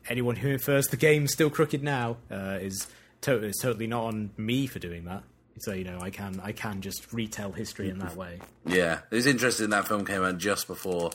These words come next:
Speaker 2: what is widely known as the steroid era, uh, kicked
Speaker 1: Mm.
Speaker 2: into, uh, into, uh, gear,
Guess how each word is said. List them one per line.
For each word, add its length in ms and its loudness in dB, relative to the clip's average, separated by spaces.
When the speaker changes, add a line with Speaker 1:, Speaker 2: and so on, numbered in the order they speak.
Speaker 2:
what 160 0
is 80 -4
widely 340 6
known 220 0
as 120 -2
the 60 -6
steroid 480 2
era, 340 0
uh, 260 -4
kicked 360 0
Speaker 1:
Mm. 40 2
Speaker 2:
into, 520 0
uh, 200 -2
into, 520 -2
uh, 140 0
gear, 360 -4